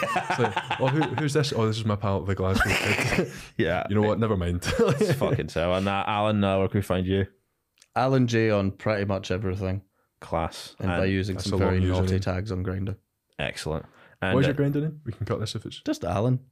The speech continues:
Speaker 1: Oh,
Speaker 3: No,
Speaker 1: fair.
Speaker 3: it's not like usernames or something.
Speaker 1: Ah, fair.
Speaker 3: Yeah, yeah.
Speaker 2: Mm-hmm.
Speaker 1: Nice.
Speaker 2: And,
Speaker 1: Find
Speaker 2: uh,
Speaker 1: Alan on Grindr.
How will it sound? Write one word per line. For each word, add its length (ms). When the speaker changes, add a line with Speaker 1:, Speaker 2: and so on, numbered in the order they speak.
Speaker 1:
Oh, 20
Speaker 3:
No, 200
Speaker 1:
fair. 140
Speaker 3:
it's 140
not 140
like 140
usernames 500
or 60
something. 340
Speaker 1:
Ah, 240
fair. 180
Speaker 3:
Yeah, 260
yeah. 100
Speaker 2:
Mm-hmm. 200
Speaker 1:
Nice. 100
Speaker 2:
And, 180
Speaker 1:
Find 180
Speaker 2:
uh, 40
Speaker 1:
Alan 160
on 120
Grindr. 300